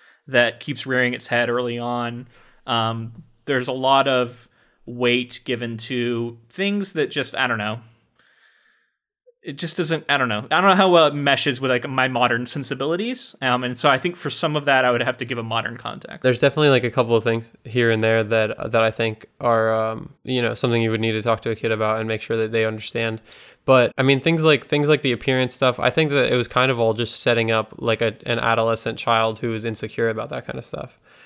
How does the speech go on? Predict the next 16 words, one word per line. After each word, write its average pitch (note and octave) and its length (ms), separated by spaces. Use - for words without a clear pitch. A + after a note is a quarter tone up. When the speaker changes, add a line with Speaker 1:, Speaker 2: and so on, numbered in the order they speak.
Speaker 2:
And A#2+ 120
then A#2+ 80
we A#2 100
kind A#2+ 320
of A2 220
get A#2 200
a A2 420
sort A#2+ 320
of A2 100
payoff A2+ 380
at A2+ 100
the A2+ 160
end. A2 320
Without A2+ 420
giving A2 180
spoilers, A2+ 560